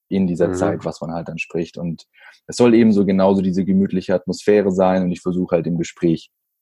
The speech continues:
Speaker 1: so die, so die Core, so die Kerndinge so ein bisschen herauszukristallisieren. Aber vor allem auch, letzter Punkt,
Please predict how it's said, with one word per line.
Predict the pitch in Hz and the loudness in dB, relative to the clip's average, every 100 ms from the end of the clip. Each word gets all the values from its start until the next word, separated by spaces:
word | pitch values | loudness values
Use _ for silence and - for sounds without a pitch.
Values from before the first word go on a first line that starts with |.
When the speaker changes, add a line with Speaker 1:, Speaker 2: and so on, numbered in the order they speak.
| _ | _
Speaker 1:
so | - 82 | -6 -2
die, | 80 80 80 _ | 0 -2 -4 _
so | - | -8
die | 80 | -6
Core, | - - 85 85 82 - | -6 -2 2 0 -2 -6
so | 82 | -6
die | 82 | -4
Kerndinge | - 87 78 80 80 | -2 -2 -2 -2 -4
so | 80 | -6
ein | |
bisschen | 80 - 80 | -8 -8 -4
herauszukristallisieren. | 78 82 - - 90 80 82 82 | -4 -4 -8 -12 -10 -8 -6 -6
Aber | - 107 | -2 -2
vor | - - | -2 0
allem | 143 156 | 0 2
auch, | 64 80 - - _ _ _ | 2 2 2 -4 _ _ _
letzter | 92 - - | -10 -10 -10
Punkt, | - 107 123 | -2 0 0